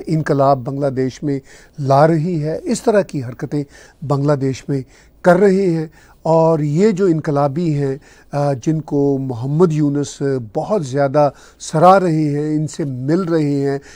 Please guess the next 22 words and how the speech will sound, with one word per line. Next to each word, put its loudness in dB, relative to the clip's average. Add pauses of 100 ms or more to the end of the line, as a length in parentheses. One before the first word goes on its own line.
(140)
ये 0
क्योटिक 2
इनकलाबी -2 (400)
जो 0
लोग 0
हैं, -8 (300)
ये 2
इस -4
वक्त -4
बांग्लादेश -2
की -6 (400)
तकदीर 0
बने 2
हुए 0
हैं -4 (360)
और 4
ये 0
इस्लामाइजेशन -4
का -2
वैसा -4
ही 0
अमल -2